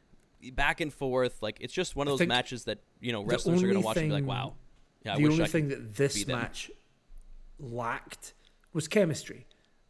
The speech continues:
Speaker 2: because
Speaker 1: Yeah.
Speaker 2: there was none, because it was built in that way. It was literally two
Speaker 1: No heat.
Speaker 2: guys fighting for the sake of fighting, and that's fine because that's what the match was built as. But obviously, if you'd given me a little bit of a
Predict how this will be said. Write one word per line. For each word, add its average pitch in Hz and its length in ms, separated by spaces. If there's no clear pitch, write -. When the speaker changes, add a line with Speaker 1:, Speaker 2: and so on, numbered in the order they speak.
Speaker 2:
because 160 280
Speaker 1:
Yeah. 151 80
Speaker 2:
there 143 80
was 143 320
none, 113 300
because 139 380
it 131 100
was 127 180
built 135 520
in 123 240
that 127 260
way. 123 300
It 147 60
was 131 160
literally 156 360
two - 160
Speaker 1:
No 139 100
heat. - 60
Speaker 2:
guys 131 360
fighting 127 640
for 127 260
the 117 140
sake 131 300
of 117 200
fighting, 120 440
and 151 140
that's 160 200
fine 196 340
because 151 220
that's 165 220
what 143 100
the 135 60
match 131 280
was 120 120
built 131 320
as. 120 320
But 151 140
obviously, 147 400
if 120 140
you'd 165 260
given 143 320
me 135 300
a 127 80
little 131 220
bit 127 160
of 127 120
a 120 60